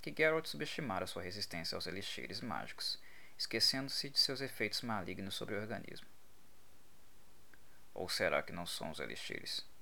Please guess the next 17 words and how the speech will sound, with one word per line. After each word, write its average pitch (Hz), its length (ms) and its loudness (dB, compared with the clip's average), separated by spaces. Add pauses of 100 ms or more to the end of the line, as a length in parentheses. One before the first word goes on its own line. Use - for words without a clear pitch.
(140)
pensou 113 360 4
ele, 82 160 0 (840)
"e 85 80 -2
sim 85 200 4
o 80 60 -2
cansaço 90 500 2
provocado - 460 2
pelo - 160 -6
combate, - 580 -2 (120)
pelos, - 340 -4 (680)
pelos - 260 -4
riscos 113 480 -2
e - 60 -4
pela 85 300 2
ameaça - 460 0
de - 140 -8
morte. - 560 -8